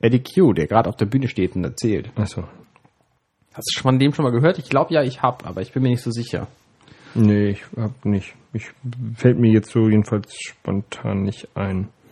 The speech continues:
Speaker 2: Über zweihundert Millionen Leute benutzen iTunes in the Cloud. Das ist ja auch echt ein tolles Feature. Ne? iTunes
Speaker 1: Ja,
Speaker 2: in the Cloud?
Speaker 1: ja,
Speaker 2: Und
Speaker 1: allerdings.
Speaker 2: iTunes Match
Speaker 1: Ich
Speaker 2: und
Speaker 1: find
Speaker 2: so?
Speaker 1: es auf dem iPhone tatsächlich aber komplett unbenutzbar.
Speaker 2: Weil dein iPhone dadurch zu langsam wird.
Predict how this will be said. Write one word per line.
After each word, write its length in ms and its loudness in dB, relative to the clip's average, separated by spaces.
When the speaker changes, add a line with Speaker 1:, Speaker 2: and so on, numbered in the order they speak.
Speaker 2:
Über 200 0
zweihundert 280 0
Millionen 440 2
Leute 280 0
benutzen 380 0
iTunes 420 -2
in 60 2
the 120 0
Cloud. 340 -2
Das 160 2
ist 120 -2
ja 80 0
auch 80 -6
echt 180 -2
ein 80 6
tolles 280 4
Feature. 360 0
Ne? 280 2
iTunes 260 4
Speaker 1:
Ja, 120 4
Speaker 2:
in 60 4
the 40 4
Cloud? 180 4
Speaker 1:
ja, 280 2
Speaker 2:
Und 80 -14
Speaker 1:
allerdings. 400 2
Speaker 2:
iTunes 180 2
Match 140 4
Speaker 1:
Ich 80 -2
Speaker 2:
und 60 2
Speaker 1:
find 120 4
Speaker 2:
so? 60 2
Speaker 1:
es 80 -4
auf 100 0
dem 160 -2
iPhone 360 0
tatsächlich 520 0
aber 280 2
komplett 440 0
unbenutzbar. 680 0
Speaker 2:
Weil 160 2
dein 220 4
iPhone 240 2
dadurch 240 0
zu 80 -2
langsam 260 2
wird. 180 -2